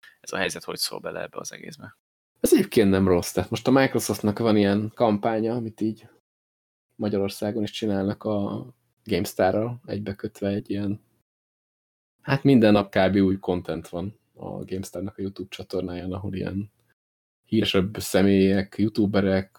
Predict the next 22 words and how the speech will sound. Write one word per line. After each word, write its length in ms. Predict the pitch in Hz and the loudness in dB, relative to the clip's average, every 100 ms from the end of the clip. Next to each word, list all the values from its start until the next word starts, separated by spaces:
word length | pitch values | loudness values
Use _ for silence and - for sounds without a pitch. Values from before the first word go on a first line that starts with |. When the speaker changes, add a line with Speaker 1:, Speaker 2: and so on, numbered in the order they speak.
| - | -12
Speaker 2:
játszogatnak, 960 | - 92 95 - 92 95 - 87 85 - | -2 0 -2 -4 -4 -4 -4 -4 -4 -8
meg 160 | - - | -20 -8
podcast, 540 | 202 - 87 92 - | -8 -6 -6 -6 -8
meg 160 | 85 - | -12 -12
zenélnek, 680 | 98 101 101 98 95 90 - | -2 2 4 4 2 -2 -6
meg 160 | 87 92 | -12 -6
minden, 300 | 101 104 85 | -4 -4 -4
amit 300 | 98 - _ _ _ _ _ | -6 -8 _ _ _ _ _
teljes 260 | 113 98 - | 2 4 2
egészében 500 | 85 98 - 107 101 | 0 -2 -2 -2 0
Microsoft 680 | 101 101 101 - 107 - _ _ | 0 -2 -6 -10 -14 -16 _ _
támogat. 680 | 98 101 104 120 - - _ | -2 0 0 -2 -4 -16 _
F-, 180 | - - _ - | -20 -20 _ 2
vagyis 380 | 120 117 - - _ _ _ _ _ _ _ | 4 4 0 -10 _ _ _ _ _ _ _
jobban 280 | 127 120 | 2 4
mondva 300 | 113 110 113 | 4 4 4
ezzel 260 | 113 110 110 | 4 4 2
népszerűsítik 840 | 113 - 113 107 - 104 101 98 | 2 2 0 0 0 -2 -2 0
a, 380 | 104 98 101 104 | 2 4 4 2
a 100 | 110 | -2
Game 260 | 104 98 90 | 2 0 0
Pass-t, 400 | 107 - - | -2 -4 -12